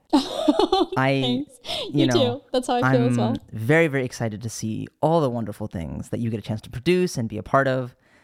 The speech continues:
Speaker 2: Um, and, uh, so, you know, diversity in Hollywood, you know, we're coming for ya. <laughs> You know?
Speaker 1: I know.
Speaker 2: <laughs> We're coming for it.
Speaker 1: I know. We're coming for ya.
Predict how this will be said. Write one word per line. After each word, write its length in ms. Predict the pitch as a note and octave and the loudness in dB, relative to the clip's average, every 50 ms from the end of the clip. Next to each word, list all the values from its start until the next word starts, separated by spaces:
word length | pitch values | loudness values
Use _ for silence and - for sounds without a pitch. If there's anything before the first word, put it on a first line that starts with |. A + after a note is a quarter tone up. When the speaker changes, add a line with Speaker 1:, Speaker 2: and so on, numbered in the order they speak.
| _ _ _ _ _ - | _ _ _ _ _ -6
Speaker 2:
Um, 500 | A2 A2+ A2+ G#2+ G2 F#2 F2 F#2+ G#2 G#2+ - _ _ _ _ _ _ _ _ _ _ - | -4 -2 -2 -2 -4 -4 -4 -6 -6 -8 -12 _ _ _ _ _ _ _ _ _ _ -2
and, 220 | A2+ A2+ A2 A2+ | 0 0 2 2
uh, 140 | A2 A2 A2+ | 0 0 0
so, 280 | - A#2 A2+ A2+ A2 G#2+ - _ _ _ _ _ _ - | -2 -2 -2 -2 -2 -4 -8 _ _ _ _ _ _ 0
you 80 | C#3 | 2
know, 160 | C3+ B2 A#2 A#2 A#2+ | 2 2 0 0 0
diversity 720 | B2 B2 B2 D3 E3 D#3+ - D3+ D3+ D3+ D3+ D3+ D3 - - _ _ - | 0 2 4 4 2 2 2 2 2 2 2 2 0 -2 -8 _ _ -2
in 100 | B2+ C3 | -2 0
Hollywood, 400 | C#3 C3+ C#3 C#3 C#3 C#3+ D3 C3 | 2 2 2 2 2 2 0 0
you 60 | C3 | 0
know, 80 | B2 B2 | 0 0
we're 100 | A#2+ B2+ | 0 0
coming 240 | - E3+ D#3+ D3 C3+ | 0 2 2 2 2
for 200 | - B2 A#2 A2+ | 2 0 0 2
ya. 180 | A2 A2 B2 - | 2 0 0 -2
<laughs> 40 | - - - - - - F#5 - - - E3 - | -4 -8 -16 -18 -18 -16 -16 -8 -2 2 2 2
You 120 | F#3+ - - | 2 2 4
know? 220 | D#3+ D3+ D3 C#3 - _ - | 4 4 2 2 -2 _ -8
Speaker 1:
I 80 | G3 A3 | -4 -4
know. 680 | A3 G#3 G3+ G#3 A3+ A3+ A3 G#3+ G3+ F#3+ F3+ F#3 F#3+ G#3 | 0 0 2 2 2 2 0 0 0 -2 -2 -4 -2 0
Speaker 2:
<laughs> 40 | G#3+ | 2
We're 140 | F3+ D#3 D#3 | 2 2 4
coming 260 | - - - F#3 - | 4 4 2 2 2
for 160 | - C#3 B2+ | 2 2 2
it. 60 | B2+ B2+ | 2 2
Speaker 1:
I 100 | F3+ F3+ | 0 0
know. 420 | G3 G3 G3+ G#3 G3 G3 G3 G#3+ G#3+ | -2 -2 -2 -2 -2 -2 -4 -4 0
We're 180 | A#3+ A#3 C#4+ E4 | 2 2 2 4
coming 340 | - G#4 G4+ G#4 F#4+ F4 D4 | 2 2 2 2 2 0 2
for 180 | - E4 D4 D4 | 2 4 4 4
ya. 300 | D4+ D4 C#4+ C#4+ C#4+ | 2 0 -2 -2 -4